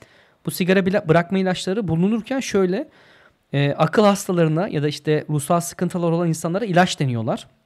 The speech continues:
Bir bakıyorlar Kemal, patır patır millet sigarayı bırakmaya başlıyor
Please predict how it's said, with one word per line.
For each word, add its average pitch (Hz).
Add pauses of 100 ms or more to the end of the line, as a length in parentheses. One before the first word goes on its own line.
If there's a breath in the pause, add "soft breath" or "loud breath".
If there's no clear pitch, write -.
(1120 soft breath)
Bir 202
bakıyorlar 214
Kemal, 220 (680 soft breath)
patır 294
patır 208
millet 226
sigarayı 202
bırakmaya 185
başlıyor 120